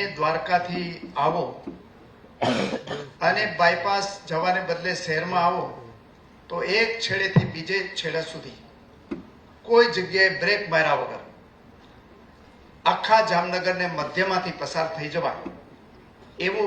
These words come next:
બ્રિજ શાયદ ગુજરાતમાં એક પણ નથી. મને તો બીક લાગે છે, માનનીય મુખ્યમંત્રી શ્રી, કે કદાચ આ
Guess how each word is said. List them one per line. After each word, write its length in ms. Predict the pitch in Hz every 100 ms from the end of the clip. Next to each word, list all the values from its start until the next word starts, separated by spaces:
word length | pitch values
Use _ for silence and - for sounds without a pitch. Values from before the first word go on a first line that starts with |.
| 165
બ્રિજ 340 | 170 190 - - - - - -
શાયદ 360 | 151 165 208 -
ગુજરાતમાં 600 | 156 160 165 160 165 160 -
એક 160 | 180 190 -
પણ 160 | -
નથી. 240 | - - - - - - - - 294 - - - - - - - - - - - - - 165
મને 180 | 180
તો 160 | 214 208
બીક 220 | 185 196
લાગે 260 | 202 196 196
છે, 220 | 175 180 180 - - - - - - - - - - - -
માનનીય 260 | 165 170
મુખ્યમંત્રી 500 | 160 147 170 160 160
શ્રી, 200 | 147 170
કે 100 | 180 175
કદાચ 400 | 160 165 190 190
આ 140 | 180